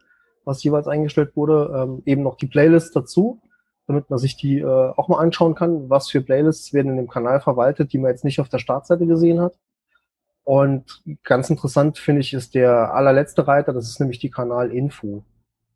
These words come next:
ähm, in der man angeben kann, erstens mal, äh, wer sind wir, was tun wir, ähm, wo findet man weitere Links für uns im Netz,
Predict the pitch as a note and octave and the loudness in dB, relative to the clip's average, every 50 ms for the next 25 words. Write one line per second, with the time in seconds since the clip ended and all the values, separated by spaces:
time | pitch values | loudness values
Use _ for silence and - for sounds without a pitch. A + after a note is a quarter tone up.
0 | _ _ _ B2 A#2+ A#2 A#2 A#2 A#2 A#2 A#2 A#2 A2+ A#2 - _ _ _ _ _ | _ _ _ -12 -10 -8 -6 -4 -4 -6 -6 -8 -10 -14 -18 _ _ _ _ _
1 | _ _ _ _ _ - C3 A#2+ C3 B2 B2+ B2+ B2+ B2 - _ _ _ _ _ | _ _ _ _ _ -12 -6 -4 -2 -2 -2 -2 -4 -6 -8 _ _ _ _ _
2 | _ _ - C3+ D3+ D#3+ D3 D3+ D3 C#3+ C3+ - - C#3+ C#3 C#3 C3+ B2+ C3 C3 | _ _ -2 0 2 4 4 4 4 2 0 -2 -2 -2 0 -2 -2 -2 -2 0
3 | B2+ C#3 C3 - - C3 B2+ B2 A#2+ A#2+ B2+ B2 B2 B2+ B2+ - - B2+ B2+ B2+ | 0 -2 -4 -4 -4 -2 -2 -2 -2 -4 -4 -6 -6 -6 -6 -8 -4 -2 -2 0
4 | B2+ - D3+ D3 C#3+ - D3 C#3 C#3 C3 B2 A#2+ A2+ - - - - F3 F#3 F#3+ | 2 2 2 2 0 0 0 2 2 2 0 -2 -6 -8 -10 -6 -2 0 2 2
5 | F3 D3+ D#3+ D#3+ D#3+ D#3+ D#3 D3+ D#3 - _ _ _ _ _ _ _ _ _ - | 2 2 2 2 4 4 4 2 0 -6 _ _ _ _ _ _ _ _ _ -4
6 | C3 B2+ B2+ B2+ A#2+ - _ _ C#3 C#3 C3+ - - - D#3 D#3 D#3 C#3+ - D3 | -4 -2 -2 -4 -8 -10 _ _ -2 -2 -2 -2 0 2 4 4 4 2 0 -2
7 | C3+ C3+ C3 B2 A#2+ A#2 B2+ C3+ - C#3+ C3+ B2+ B2+ D3+ F3 G3 G3 - - D3+ | 0 2 2 2 2 0 0 0 0 0 0 2 2 4 2 2 2 0 -2 -2
8 | D3 D3+ C#3+ D3 C#3+ C#3 C#3+ C#3+ C#3+ - - - - - - | -2 0 0 -2 0 0 0 0 -2 -2 -6 -18 -20 -20 -20